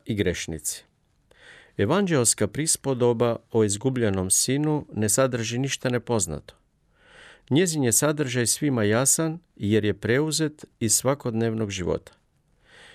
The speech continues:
I u današnje vrijeme, kao u Isusova doba, mnogo je sinova i kćeri koji napuštaju roditeljske domove s namjerom da žive slobodno, odbacujući vrijednosti svojih roditelja.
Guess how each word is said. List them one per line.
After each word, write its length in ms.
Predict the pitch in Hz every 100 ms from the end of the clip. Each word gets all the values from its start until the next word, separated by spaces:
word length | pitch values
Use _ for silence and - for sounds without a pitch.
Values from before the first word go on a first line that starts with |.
| _
I 80 | 117
u 60 | 120
današnje 500 | 190 196 120 - 90
vrijeme, 500 | 95 101 131 156 170 _ _ - _
kao 180 | - 120
u 80 | 131
Isusova 540 | 147 117 - 110 104
doba, 420 | 92 107 127 160 170 _ _ _ _ - -
mnogo 420 | 95 139 175 170
je 120 | 127
sinova 420 | - 139 135 117
i 60 | 107
kćeri 640 | - - 127 135 143 135 -
koji 180 | - 110
napuštaju 640 | 110 107 131 - 117 104
roditeljske 680 | 110 120 117 107 95 - 90
domove 600 | 98 131 147 143 131 - _ _
s 160 | - -
namjerom 560 | 113 123 131 120 110 107
da 120 | 101
žive 300 | 107 107 101
slobodno, 580 | - 120 139 156 156 165 _ _ - - -
odbacujući 800 | 98 95 92 110 127 139 123 - 98
vrijednosti 600 | 98 117 123 120 - 110
svojih 360 | - 107 101
roditelja. 580 | 110 101 80 - 71 -